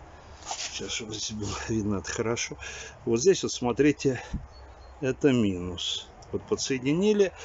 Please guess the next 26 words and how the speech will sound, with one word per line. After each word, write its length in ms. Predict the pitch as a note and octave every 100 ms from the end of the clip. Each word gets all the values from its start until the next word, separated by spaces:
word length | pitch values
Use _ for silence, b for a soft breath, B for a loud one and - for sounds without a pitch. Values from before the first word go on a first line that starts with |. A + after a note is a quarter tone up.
| B B B
показания 680 | - - C3+ C3+ G3 F3+ A2+
больше 440 | A2+ F3+ E3+ -
одного 500 | A#2+ A#2+ C#3 C#3 C3
вольта. 520 | A2+ G#2 F#2+ - F#2+ B B B B -
Ну, 480 | D#3+ E3+ D3+ C3 - _
когда 300 | - D3+ D#3+
растения 600 | D#3 D3 - F3 D3+ C3
подсоединятся 1200 | B2 C#3 - D3+ D3+ F#3 A3 A#3 - - A2+ G#2+ B B B B B -
к 60 |
этой 300 | D3 - C3+
электрогрядке 800 | A#2 A2+ B2+ C3 C3 C3+ G#2+ -
при 180 | A2+ C3
помощи, 680 | - D#3 B2 A2 - A#2+ A2 B B B -
вот 180 | B2+
видите, 280 | D3 G3+ -
высоко 440 | A2+ - C3+ - A2
у 60 |
меня 200 | G#2+ G2+
как 220 | G2 A#2
проволочки. 800 | - B2+ G#2 G2+ F#2 - - G#2+ F2 B B B B B B B B
Вот 260 | A#2+ G#2 G#2+
они 320 | G2+ F#2+ G2+
идут. 300 | F#2+ F#2+ -
Вот 340 | C#3+ F#3+ F#3+
проволочка 880 | - F3 E3+ D#3 D#3 C#3 - D3+ C#3
идет. 420 | B2+ C3+ C#3 -